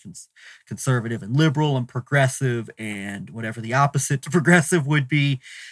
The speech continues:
that I think really do cast a shadow over,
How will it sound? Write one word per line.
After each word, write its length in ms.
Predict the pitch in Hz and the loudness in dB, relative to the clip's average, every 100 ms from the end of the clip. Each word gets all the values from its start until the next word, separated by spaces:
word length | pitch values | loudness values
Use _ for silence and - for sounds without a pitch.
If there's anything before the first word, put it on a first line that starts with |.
| - | -8
that 520 | 127 151 143 139 135 _ 147 | 4 6 8 6 2 _ -2
I 80 | |
think 240 | 131 151 131 | 2 2 2
really 260 | 143 135 | 2 2
do 400 | 131 135 160 139 120 | 0 2 2 0 2
cast 340 | 143 151 - | 4 4 2
a 60 | 131 | -4
shadow 720 | - - 151 220 190 135 117 | -4 2 4 6 4 2 0
over, 600 | 117 135 135 120 117 113 | 0 0 0 -2 -4 -6